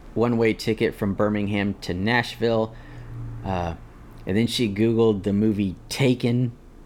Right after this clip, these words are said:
So these, these were all searches that were done the night that she disappeared. And I guess when she did disappear, she stopped by a Target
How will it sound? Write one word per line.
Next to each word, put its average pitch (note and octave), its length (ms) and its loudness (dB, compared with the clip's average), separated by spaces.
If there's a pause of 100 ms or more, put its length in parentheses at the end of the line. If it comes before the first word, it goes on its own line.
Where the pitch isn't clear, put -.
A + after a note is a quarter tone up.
(1500)
So B2 300 4
these, C3 360 4
these B2 280 4
were A#2+ 140 4
all A#2 120 6
searches G#2+ 580 0
that G2+ 140 2
were G2 120 2
done G2 460 0 (920)
the G#2 200 2
night G#2 560 0 (100)
that F#2+ 200 0
she - 200 -4
disappeared. F2+ 840 -4 (1120)
And F2 320 -2
I F2+ 140 0
guess G2 480 -2
when F2 240 -2
she F2 160 -4
did D3+ 260 2
disappear, C#3 840 2 (880)
she G2+ 680 2 (540)
stopped - 480 0
by A2 140 4
a G2 100 2
Target A#2 680 2